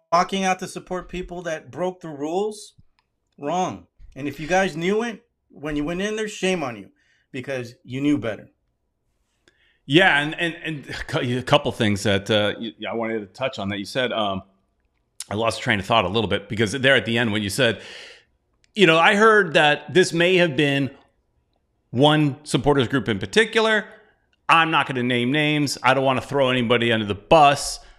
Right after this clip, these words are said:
Speaker 2: because I don't have any true, true facts. But, but from what I've heard, it may be one particular group that was really in charge of it. Okay, fine.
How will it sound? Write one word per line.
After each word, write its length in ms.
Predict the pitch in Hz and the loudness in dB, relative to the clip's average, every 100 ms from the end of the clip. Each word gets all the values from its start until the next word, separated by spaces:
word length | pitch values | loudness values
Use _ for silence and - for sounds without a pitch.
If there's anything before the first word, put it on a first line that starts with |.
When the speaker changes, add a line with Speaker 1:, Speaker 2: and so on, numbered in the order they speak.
| - | -4
Speaker 2:
because 180 | 117 120 | 2 6
I 120 | 127 | 6
don't 140 | 123 | 4
have 240 | 104 110 107 | 2 2 2
any 160 | 104 95 _ - | -4 -6 _ 0
true, 220 | 170 135 | 2 4
true 220 | - 110 | 2 0
facts. 440 | 123 87 78 - - - _ - | 2 2 0 -8 -16 -20 _ 4
But, 480 | 156 127 - - 117 | 6 4 -2 -4 2
but 200 | 123 - | 2 2
from 200 | 151 147 | 0 2
what 120 | 147 | 4
I've 180 | 135 117 | 4 4
heard, 480 | - 165 127 127 - - - | 0 2 4 0 -6 -10 -2
it 180 | 165 151 | -2 0
may 260 | 147 151 | 0 0
be 400 | 127 135 120 - - | 0 0 -2 -6 -4
one 360 | 110 151 139 | 2 4 2
particular 720 | - - 156 143 139 123 123 | 0 -2 0 0 2 2 2
group 300 | 117 131 113 | 0 -2 0
that 220 | 127 113 120 | 0 0 -2
was 140 | 104 | -2
really 220 | 127 120 | -2 -2
in 60 | 104 | -4
charge 320 | - 107 92 | -2 -2 -2
of 80 | 80 | -8
it. 140 | - _ _ _ _ _ | -16 _ _ _ _ _
Okay, 240 | 185 185 135 | 2 2 0
fine. 460 | - 123 90 69 | 0 0 0 -4